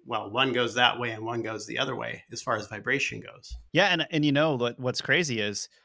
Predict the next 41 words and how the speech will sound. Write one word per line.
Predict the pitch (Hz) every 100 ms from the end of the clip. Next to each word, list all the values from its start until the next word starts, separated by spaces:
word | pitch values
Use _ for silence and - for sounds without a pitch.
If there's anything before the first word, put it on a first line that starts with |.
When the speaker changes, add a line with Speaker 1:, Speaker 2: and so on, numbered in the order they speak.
| _ _ _ _ _ _
Speaker 2:
for, | - 131 -
for | 143
a | 123
long | 117 147 151 151 131
time, | 107 98 92 104
I | 107 110
was | 107
like, | 110 107
"Ah, | 143 143 143
human | 131 123 120
beings, | 101 104 107 110 113 107
they're | 104 101
always | 113 110
talking | - 107 107
about | 101 101
hell | 107 113 120
being | 107 110 104
underground. | 104 98 95 113 113 113 113 110 110
They're | 98 98
just | 98 104 95 -
these | 107 -
crazy | - 143 139 135 127
human | 123 120
beings," | 113 113 113 113 104
you |
know? | 101 101 - - - - -
But | 117
then | 170 160
when | 143
you | 127
s-, | - -
you | 85 196
know, | 127
'cause | - 139
you're | 135
thinking | 127 147 135 117
it's | 117
probably | - 208 151 117 113
another | 104 107 123 107
dimensional | 104 101 98 - 95
space. | - 110 101 - -